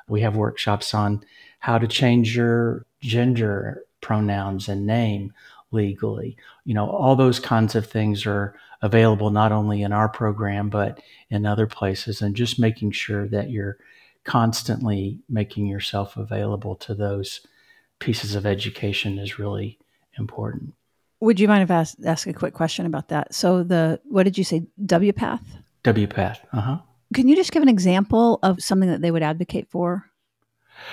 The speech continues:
Speaker 1: Their standards are constantly changing, and I actually need to update myself because a, a new set of standards came out recently. But for instance, when working with children, there's an awareness around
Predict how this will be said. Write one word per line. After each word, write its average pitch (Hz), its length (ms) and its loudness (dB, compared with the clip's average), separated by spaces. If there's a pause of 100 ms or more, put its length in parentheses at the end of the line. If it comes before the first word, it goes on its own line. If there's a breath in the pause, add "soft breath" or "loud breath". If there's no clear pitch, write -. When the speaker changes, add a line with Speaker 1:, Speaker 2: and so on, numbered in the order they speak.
(240 loud breath)
Speaker 1:
Their 151 100 8
standards 196 540 4
are 117 140 2
constantly 120 720 2
changing, 110 640 2 (180)
and 123 260 0 (220)
I 139 120 4
actually 117 500 2
need 107 300 0
to 110 260 -2
update 113 440 0
myself 107 640 0 (280 loud breath)
because 113 240 0
a, 107 200 2
a 123 80 2
new 120 200 6
set 117 240 -2
of 101 100 -4
standards 101 480 -4
came 101 300 -4
out 98 180 -6
recently. 113 640 -6 (480 loud breath)
But 120 240 0
for 143 160 2
instance, 123 600 0 (280 soft breath)
when 127 220 4
working 117 400 2
with 107 200 0
children, 101 680 -2
there's 101 380 -2
an 101 120 -2
awareness 101 640 -4
around 98 600 -4